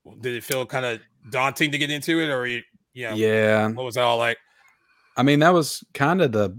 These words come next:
Speaker 2: the plan when I first, when I first started Instagram, it was just,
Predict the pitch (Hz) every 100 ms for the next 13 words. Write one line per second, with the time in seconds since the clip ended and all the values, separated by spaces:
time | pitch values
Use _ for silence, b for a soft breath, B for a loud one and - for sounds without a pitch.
0 | - 107 - 107 110 110 101 95 - 104
1 | - - 101 127 131 190 185 156 127 110
2 | 127 - 104 101 98 95 101 98 95 95
3 | 98 - - -